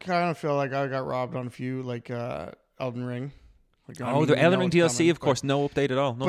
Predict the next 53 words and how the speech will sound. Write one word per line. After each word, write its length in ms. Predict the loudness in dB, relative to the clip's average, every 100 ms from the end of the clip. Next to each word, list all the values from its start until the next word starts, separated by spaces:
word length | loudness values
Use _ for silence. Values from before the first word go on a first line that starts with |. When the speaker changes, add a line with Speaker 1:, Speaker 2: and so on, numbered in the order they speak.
| 2
Speaker 1:
I 60 |
Speaker 2:
Nothing. 40 | 4
Speaker 1:
mean, 360 | 2 0 -2 -2
yeah, 320 | 0 2 0
Miyazaki's 500 | -2 -4 -4 -6 -8
whole 240 | -6 -6 -6
M 120 | -8
M 60 | -10
O 180 | -12 -14
is 120 | -16
just 280 | -18 -20 _
cryptic 380 | -12 -10 -14 -16
as 100 | -20
fuck, 380 | -6 -6 -6 -14
so 420 | -10 -8 -8 -8
Speaker 2:
Yeah. 140 | -8 -8 _ _ _ _ _ _ _ _ -8 -2
Speaker 1:
doesn't 240 | -2 -2
surprise 400 | -8 -8 -8 -10
me. 260 | -12 -12 -12
You 60 | -8
know, 140 | -4 0
I, 360 | 0 0 -2
I'd 100 | -2
be 60 | -4
surprised 360 | -6 -6 -6 -8
if 60 |
we 80 | -8
get 120 | -8
anything 320 | -8 -12 -12
more 180 | -12 -10
than 180 | -10 -12 -16 _ _ -10
a 60 | -6
single 280 | -4 -6 -6
picture 360 | -8 -8 -10
before 320 | -12 -10 -10
it's 160 | -8 -8
actually 340 | -8 -8 -10
released. 440 | -10 -8 -10 -12 _ _ _ _ _ _ _ _ _
Um, 580 | -4 -4 -4 -6 -8 -10 _ _
but 120 | -6
also 460 | -4 -6 -4 -4 -6
maybe 380 | -8 -6 -4 -4
an 100 | -4
announcement 580 | -4 -6 -8 -8 -10 -10
of, 240 | -12 -12
'cause 120 | -6
that's 240 | -4 -4 -6
just 240 | -8 -6
D 100 | -8
L 100 | -8
C, 200 | -10 -10
uh, 140 | -12
and 380 | -12 -10 -10 -10